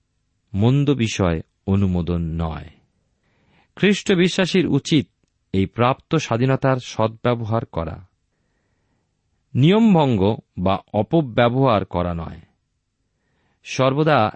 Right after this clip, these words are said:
একটা কথা বিশেষভাবেই লক্ষ্য রেখে চলা উচিত, তা হল কিভাবে দুর্বল বিশ্বাসীকে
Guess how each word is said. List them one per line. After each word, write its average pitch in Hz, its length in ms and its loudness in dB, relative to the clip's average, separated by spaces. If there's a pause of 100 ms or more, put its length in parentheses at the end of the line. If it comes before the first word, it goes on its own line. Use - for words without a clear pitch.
(100)
একটা 113 320 -2
কথা 120 240 0
বিশেষভাবেই 117 760 -2 (540)
লক্ষ্য 123 420 0
রেখে 143 260 0
চলা 104 320 -2
উচিত, 117 420 -2 (240)
তা 117 120 -2
হল 113 180 -2 (120)
কিভাবে 147 500 0 (680)
দুর্বল 147 600 2
বিশ্বাসীকে 131 840 -4